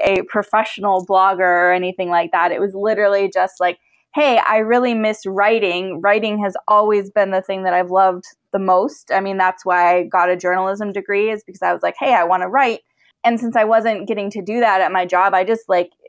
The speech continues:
there was really this need I had just for some kind of creative outlet, and I decided to make my own in a blog. And, uh, yeah, it was totally just a hobby at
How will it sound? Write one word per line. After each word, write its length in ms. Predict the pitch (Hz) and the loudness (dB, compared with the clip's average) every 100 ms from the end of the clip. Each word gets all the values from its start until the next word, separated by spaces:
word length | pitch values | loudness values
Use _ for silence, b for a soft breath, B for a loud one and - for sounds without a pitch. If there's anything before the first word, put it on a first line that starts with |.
| _ - - | _ -20 -6
there 140 | 208 | -2
was 160 | 196 190 | 0 2
really 240 | 202 220 | 2 2
this 220 | 196 196 175 | 0 -2 -4
need 720 | 190 202 247 247 190 180 190 b b | -6 -2 0 0 -2 -4 -6 b b
I 100 | - | 0
had 520 | 196 202 196 175 170 - | 0 2 2 2 2 -2
just 300 | 190 - - | -8 -8 -14
for 140 | - 196 | -6 -6
some 580 | - - 208 220 202 185 | -6 0 0 0 -4 -12
kind 260 | - 196 185 | -8 -6 -4
of 140 | 185 | -6
creative 380 | - 202 185 180 | -8 -6 -4 -2
outlet, 320 | 185 185 185 | 0 0 -2
and 100 | 175 | -4
I 100 | 170 | -4
decided 360 | 170 - 185 180 | -6 -4 -4 -4
to 120 | 208 | -4
make 180 | 214 196 | -6 -4
my 140 | 180 | -2
own 320 | 202 208 185 175 | 2 2 0 -4
in 180 | - | -6
a 80 | 170 | -6
blog. 500 | 165 185 196 135 165 - | 0 2 4 4 0 -2
And, 360 | 185 190 185 185 | 0 2 0 0
uh, 280 | 175 170 - b b b | 2 2 -2 b b b
yeah, 220 | - 311 | 2 4
it 60 | 208 | 2
was 160 | 214 - | 0 -6
totally 400 | - 269 247 208 | 2 4 4 0
just 180 | 214 | -4
a 80 | 190 | -4
hobby 420 | 190 185 180 165 | 0 0 0 -2
at 100 | 151 | -8